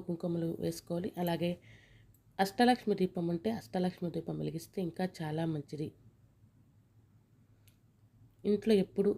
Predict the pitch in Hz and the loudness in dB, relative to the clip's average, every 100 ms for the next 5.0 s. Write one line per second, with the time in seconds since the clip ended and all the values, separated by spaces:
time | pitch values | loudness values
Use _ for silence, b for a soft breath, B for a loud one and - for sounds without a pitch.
0 | - 180 - - 185 - 175 170 - - | -4 -10 -10 -2 -2 0 -2 -2 -4 -8
1 | _ - - - - 175 170 170 165 180 | _ -16 -12 -10 -4 -4 -2 0 0 -2
2 | - - - _ - 156 175 147 175 170 | -8 -18 -20 _ -18 -8 -6 0 0 2
3 | 160 160 - 165 156 151 - 330 B B | 0 -2 -4 -2 -2 -4 -4 -6 B B
4 | B B - 175 - - 226 196 175 202 | B B -2 -2 0 4 6 6 4 2